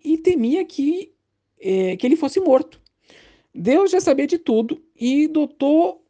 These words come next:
Moisés com confiança. E então Moisés pediu para que seu irmão Araão fosse junto com ele. Deus atendeu o pedido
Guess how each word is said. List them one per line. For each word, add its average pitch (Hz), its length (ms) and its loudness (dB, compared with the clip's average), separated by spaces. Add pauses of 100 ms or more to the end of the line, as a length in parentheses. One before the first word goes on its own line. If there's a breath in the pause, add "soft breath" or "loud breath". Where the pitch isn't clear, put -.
Moisés 220 540 0
com 254 160 -8
confiança. 247 720 -2 (600 soft breath)
E 226 120 -4
então 240 320 0
Moisés 220 400 0
pediu 220 360 -6
para 233 220 -4
que - 120 -4
seu 247 180 -2
irmão 240 280 0
Araão 302 400 0
fosse 311 600 -4
junto 277 400 -4
com 349 180 -4
ele. 214 300 -4 (800 soft breath)
Deus 240 380 4
atendeu 196 480 -2
o 165 40 -4
pedido 247 520 -8